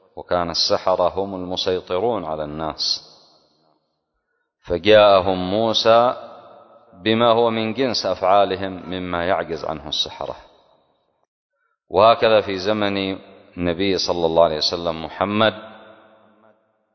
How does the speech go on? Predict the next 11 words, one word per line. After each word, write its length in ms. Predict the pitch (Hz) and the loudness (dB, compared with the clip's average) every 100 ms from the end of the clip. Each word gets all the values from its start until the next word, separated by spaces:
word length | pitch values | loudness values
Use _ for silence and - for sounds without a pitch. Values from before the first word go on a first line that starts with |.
| _ | _
كان 220 | 82 85 | -4 -2
الناس 340 | 85 85 90 87 - - | -4 -4 -4 -4 -10 -10
في 200 | 82 95 | -2 -2
أقوى 340 | - 90 85 | 0 0 2
ما 180 | 80 80 | 0 -6
يكونون 720 | 76 - 80 80 80 78 76 | -8 -6 -6 -4 -6 -6 -10
في 380 | - - 76 69 | -14 -12 -6 -6
الفصاحة 1000 | 71 - 73 80 76 69 - 69 67 65 | -6 -8 -6 0 0 0 -2 -6 -6 -6
والبلاغة، 880 | 73 69 71 73 76 76 67 69 - - - - _ _ _ _ _ _ | -6 -4 -6 -2 0 -2 -2 -6 -6 -20 -20 -20 _ _ _ _ _ _
ويتباهون 1300 | 78 80 80 80 78 80 85 80 82 80 82 85 78 | 0 2 4 2 0 -4 -4 0 2 2 0 -2 -4
بذلك، 520 | 76 73 82 80 76 | -8 0 2 2 -2